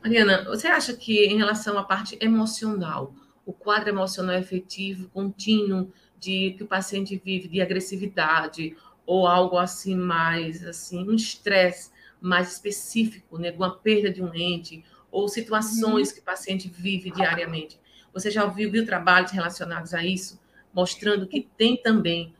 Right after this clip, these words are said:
Speaker 1: um relacionamento? Eu, eu, quando eu converso com meus pacientes,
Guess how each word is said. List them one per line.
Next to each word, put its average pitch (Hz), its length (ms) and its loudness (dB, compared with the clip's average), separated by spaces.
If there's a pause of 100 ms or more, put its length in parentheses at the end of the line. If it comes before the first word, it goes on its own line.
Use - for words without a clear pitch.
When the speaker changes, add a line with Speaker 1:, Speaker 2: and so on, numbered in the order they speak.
(260)
Speaker 1:
um 190 60 -2
relacionamento? 185 680 -2
Eu, 208 180 4
eu, 226 300 4 (180)
quando 277 200 4
eu 269 60 0
converso 220 480 0
com 202 60 -8
meus 185 160 -4
pacientes, 175 840 -8